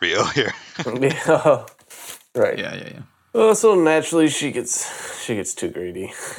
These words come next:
Speaker 1: This is bizarre too, adding to the bizarro nature of the King, <laughs> King Elbow. <laughs> She chooses the wrong answer. It,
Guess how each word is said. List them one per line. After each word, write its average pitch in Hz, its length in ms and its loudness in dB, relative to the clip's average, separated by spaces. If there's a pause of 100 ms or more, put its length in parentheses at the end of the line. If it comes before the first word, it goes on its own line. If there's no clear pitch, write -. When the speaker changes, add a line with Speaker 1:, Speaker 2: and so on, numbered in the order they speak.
Speaker 1:
This 123 220 0
is 151 100 -8
bizarre 87 520 -2
too, 87 340 -8
adding 98 420 -2 (240)
to 95 100 -10
the 85 260 -8 (480)
bizarro 82 560 -6
nature 82 440 -14
of 73 200 -20
the 85 80 -14
King, 87 420 -14 (100)
<laughs> - 120 -16
King - 240 -8
Elbow. 127 540 0 (340)
<laughs> 190 60 -2 (1400)
She 135 200 -6
chooses 131 380 -6
the 110 100 0
wrong 110 300 2
answer. 92 580 -6 (460)
It, 127 100 -12